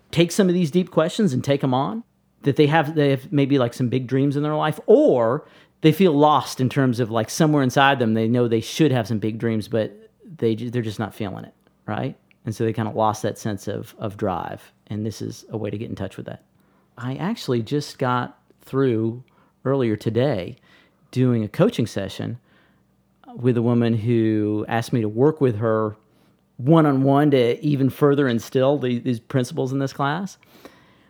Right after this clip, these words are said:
And it's, it's really, really extraordinary because at the end of the call, I told her, I said, "I, I, I wanna tell you something. I really want you to take this in. I really want you to listen to what I'm about to say and really take this in."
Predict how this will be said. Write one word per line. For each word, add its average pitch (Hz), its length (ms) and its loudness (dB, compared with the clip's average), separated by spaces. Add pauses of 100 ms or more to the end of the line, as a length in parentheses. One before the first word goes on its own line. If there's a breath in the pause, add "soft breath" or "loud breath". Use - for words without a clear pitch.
(1080 soft breath)
And 131 840 2 (1300 loud breath)
it's, 175 220 2
it's 143 140 2
really, 156 500 6
really 139 260 4
extraordinary 113 680 0
because 107 920 -2 (960 soft breath)
at 135 140 0
the 135 160 2
end 147 220 4
of 127 60 4
the 120 100 2
call, 127 320 4
I 107 120 2
told 113 260 -2
her, 110 80 2
I 104 60 -2
said, 107 200 0
"I, 104 180 -2 (260)
I, 101 520 -8 (140)
I 117 60 -6
wanna 113 160 -2
tell 123 160 0
you 120 60 0
something. 110 300 -4
I 104 160 -2
really 117 360 2
want 107 260 -2
you 110 60 -4
to 101 80 -4
take 104 220 -6
this 98 180 -8
in. 90 160 -8
I 82 40 -12
really 110 220 -2
want 104 220 -6
you - 40 -8
to 95 60 -8
listen 110 260 -6
to 107 40 -6
what 104 80 -6
I'm 98 80 -6
about 92 220 -8
to - 60 -20
say 95 120 -10
and 98 100 -8
really 98 160 -8
take - 200 -12
this - 160 -10
in." - 120 -12